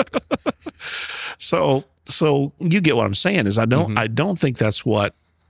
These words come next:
Speaker 1: now I believe that we will be forever in his presence, and I believe that we will. And so I do think we get a taste of that from time to time. I think that we will be forever, um, giving him praise and, and worship and,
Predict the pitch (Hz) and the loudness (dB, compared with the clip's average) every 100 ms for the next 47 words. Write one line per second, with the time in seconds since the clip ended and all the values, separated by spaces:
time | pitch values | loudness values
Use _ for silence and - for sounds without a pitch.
0 | _ 127 143 107 104 107 113 117 104 87 | _ -2 0 0 0 2 2 2 2 2
1 | 110 113 101 92 98 90 113 104 110 117 | 2 0 -2 0 0 0 0 2 2 2
2 | 98 92 87 - _ _ _ _ 95 90 | 0 0 -4 -8 _ _ _ _ 0 0
3 | 80 - - 90 80 82 90 - - 98 | 0 -4 -2 0 0 -2 -4 -4 0 0
4 | 95 98 98 95 95 92 95 95 92 90 | 0 2 0 2 0 2 0 2 0 2
5 | 101 110 120 113 117 143 131 107 107 101 | 2 2 0 0 0 -2 -2 -4 -2 -2
6 | 95 82 - 107 123 - 95 87 71 90 | -2 -4 -4 -2 -2 -4 -6 -4 -4 -4
7 | - - 107 87 87 73 71 80 82 78 | -6 -8 -8 -6 -6 -6 -8 -6 -6 -6
8 | - - - - - - - 110 107 110 | -10 -16 -18 -16 -16 -14 -6 -6 -4 -4
9 | 98 95 101 95 98 95 - 98 95 104 | -2 0 0 2 2 0 2 2 2 2
10 | 123 107 95 90 - _ _ _ _ _ | 2 2 2 -2 -8 _ _ _ _ _
11 | _ _ - - 92 87 76 67 65 - | _ _ -12 -4 -2 0 -2 -4 -8 -8
12 | 92 98 110 110 82 82 - 92 90 92 | -6 -2 0 0 0 -2 0 0 2 2
13 | 104 107 - 85 80 80 - 87 85 92 | 0 0 0 0 -2 -2 0 0 2 0
14 | 101 - 113 - 98 82 | 0 2 0 -2 -4 -4